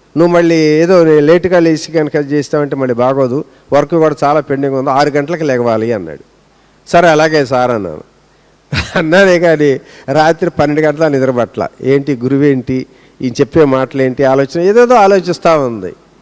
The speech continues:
సరే, మార్నింగ్ మెలకు వచ్చేటప్పటికి ఆరు పావు అయింది టైం చూసుకుంటే. అప్పుడు సడన్గా కేశవరాజు చెప్పిన మాట గుర్తొచ్చింది.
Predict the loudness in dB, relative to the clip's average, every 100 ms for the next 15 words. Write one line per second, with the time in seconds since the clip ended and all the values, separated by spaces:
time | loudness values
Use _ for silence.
0 | _ _ _ _ _ -2 4 4 4 2
1 | 0 -10 -20 -2 2 4 4 4 4 4
2 | 6 4 4 2 2 -2 0 2 4 2
3 | 0 -6 -20 -4 2 2 4 4 6 6
4 | 4 2 -4 -6 0 0 0 -6 -6 -10
5 | -8 -12 _ _ _ _ _ _ _ _
6 | _ _ -2 2 4 4 2 2 2 2
7 | 2 4 0 -4 -2 -2 2 0 2 0
8 | 0 -2 -2 -2 -4 -2 -2 -2 -6 -4
9 | -6 -8